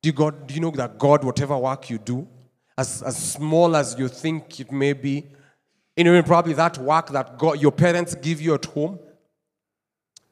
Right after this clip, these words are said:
God has called you to be salt and light because he knows that the world is too dark. He needs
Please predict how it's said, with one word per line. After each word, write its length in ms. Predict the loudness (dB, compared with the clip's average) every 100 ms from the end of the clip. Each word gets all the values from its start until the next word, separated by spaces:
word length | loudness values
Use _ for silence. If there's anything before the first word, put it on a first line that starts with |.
| _ -12
God 120 | -10
has 120 | -8
called 220 | -8 -10
you 60 | -10
to 100 | -12
be 100 | -10
salt 380 | -8 -8 -8 -10
and 180 | -12 -12
light 500 | -14 -14 -20 -20 -20 _ _ _ _ _ _ _ _ _ _ _ _ _
because 300 | -8 -4 -4
he 160 | -6 -8
knows 380 | -6 -6 -6 -8
that 100 | -10
the 80 | -8
world 260 | -8 -8
is 160 | -10 -12
too 220 | -12 -16 -12
dark. 380 | -14 -16 -20 _ _ _ _ _
He 140 | -10
needs 500 | -8 -8 -10 -12 -20